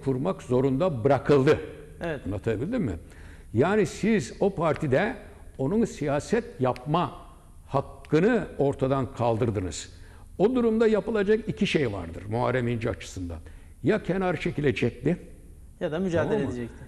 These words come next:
Speaker 1: Bizim gibi kenar çekilecekti. Ya da bir siyaset yapacaktı.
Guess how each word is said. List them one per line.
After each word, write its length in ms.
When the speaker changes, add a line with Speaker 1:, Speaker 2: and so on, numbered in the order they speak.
Speaker 1:
Bizim 280
gibi 160
kenar 340
çekilecekti. 840
Ya 260
da 220
bir 360
siyaset 600
yapacaktı. 480